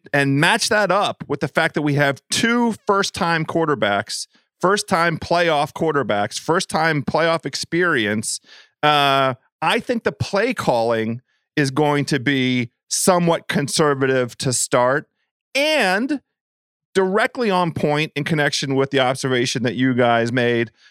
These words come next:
about this matchup in, in defensive line versus offensive line, if we see a lot of punts,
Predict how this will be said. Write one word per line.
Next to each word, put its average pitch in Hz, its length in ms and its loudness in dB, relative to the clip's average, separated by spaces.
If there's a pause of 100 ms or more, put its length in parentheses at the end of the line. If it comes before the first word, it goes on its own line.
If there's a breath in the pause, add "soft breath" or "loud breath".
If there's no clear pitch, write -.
(120)
about 143 480 -2
this 131 220 -2
matchup 139 520 0
in, 127 220 0
in 123 320 0
defensive 139 480 -2
line 131 220 2
versus 127 260 0
offensive 143 520 0
line, 127 260 0
if 151 160 -4
we 240 120 0
see 320 200 -2
a 202 80 2
lot 175 180 2
of - 80 -6
punts, 214 540 -2